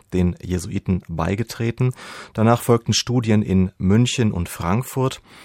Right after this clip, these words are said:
ein Promotionsstudium in Paris, ein Auslandsaufenthalt in Chile.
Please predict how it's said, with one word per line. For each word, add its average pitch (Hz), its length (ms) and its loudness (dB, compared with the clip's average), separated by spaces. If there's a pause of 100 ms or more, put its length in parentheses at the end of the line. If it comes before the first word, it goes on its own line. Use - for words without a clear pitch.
(200)
ein 87 280 0
Promotionsstudium 104 1120 0
in 92 140 0
Paris, 95 680 -4 (100)
ein 87 320 -4
Auslandsaufenthalt 95 960 -2
in 85 140 -4
Chile. 113 440 -2